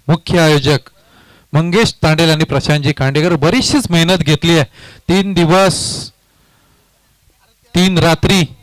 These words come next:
आपण बघतोय प्रशांतजी खांडेकर या व्यासपीठावरती आपल्याला बघायला मिळतात. त्यांच्यासोबतच मंगेशजी तांडेल, प्रत्येक छोट्या छोट्या गोष्टीवरती त्यांचं लक्ष आहे,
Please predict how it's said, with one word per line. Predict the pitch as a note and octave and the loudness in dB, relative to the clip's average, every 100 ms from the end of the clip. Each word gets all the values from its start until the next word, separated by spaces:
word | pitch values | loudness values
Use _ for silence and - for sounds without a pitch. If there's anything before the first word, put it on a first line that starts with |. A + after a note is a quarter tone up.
| - | -6
आपण | C#3 F#3+ F#3+ | -4 0 0
बघतोय | D#3+ - F#3 | 0 0 0
प्रशांतजी | E3 D#3 F#3 F3 E3+ | 0 -2 -2 -2 -2
खांडेकर | D#3 D3 E3 F#3 | -2 -2 0 0
या | E3 E3+ F3 E3+ C#3+ - _ _ | 0 2 2 2 0 -6 _ _
व्यासपीठावरती | C3+ F3 F#3 F3 D#3 F3 E3 F#3 | 0 2 2 0 0 0 0 0
आपल्याला | E3+ F3+ F3 | 0 0 0
बघायला | D#3+ E3 F3 | 2 0 0
मिळतात. | E3 E3 F3+ | -2 -2 -2
त्यांच्यासोबतच | E3 D3+ F3+ E3 D#3 E3+ F#3 E3+ | -2 -2 -2 0 0 0 0 -2
मंगेशजी | D#3+ G3+ B3+ G#3+ A#3+ | -4 -4 -4 -4 -2
तांडेल, | D4+ F3 F3+ B2 - - - - - _ - | 0 2 2 0 -4 -20 -20 -20 -20 _ -4
प्रत्येक | G3 F#3+ C#4+ - | -4 -2 -6 -2
छोट्या | F#3 F3 A#3+ | -2 0 0
छोट्या | G#3 G3+ | 0 0
गोष्टीवरती | E3+ D3 F#3 E3 E3+ | 0 0 2 2 0
त्यांचं | E3 D#3 E3+ | 0 0 0
लक्ष | D3 - D#3+ | 0 0 0
आहे, | C#3+ | 0